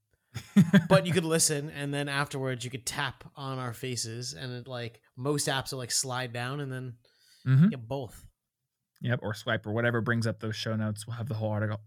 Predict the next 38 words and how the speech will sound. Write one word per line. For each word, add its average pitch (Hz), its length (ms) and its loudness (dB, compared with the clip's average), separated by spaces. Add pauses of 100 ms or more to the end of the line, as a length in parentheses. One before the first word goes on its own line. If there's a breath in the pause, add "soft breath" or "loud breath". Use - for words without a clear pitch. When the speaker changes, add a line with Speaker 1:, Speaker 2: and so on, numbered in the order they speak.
Speaker 1:
article 107 380 -6
in 113 140 -2
there. 110 260 -2 (580)
Um, 120 500 4 (400)
so 165 280 6 (120)
I'm 185 240 4
just 208 140 0
gonna 156 220 4 (120)
recommend 123 380 0
a 113 60 -2
couple 113 260 0
of 107 60 0
the 107 80 -2
sources 113 400 -2
that - 160 -6
I've 113 180 2
been 107 300 0
learning 113 380 0
from 110 240 -2
right 113 140 -2
now. 110 300 -2 (760)
Number 180 240 10
one, 170 220 10
I 135 160 6
highly 160 560 8
recommend 123 640 2 (380)
watching 135 680 2
the 131 80 2
documentary 120 640 0
series 113 420 0
Cooked - 460 -6 (420)
on 123 160 -2
Netflix. 156 520 -2 (180)
Speaker 2:
Mm. 139 180 -8 (440)
Speaker 1:
Um, 120 320 4
it's 123 200 -2
written 147 220 6
by, 127 600 8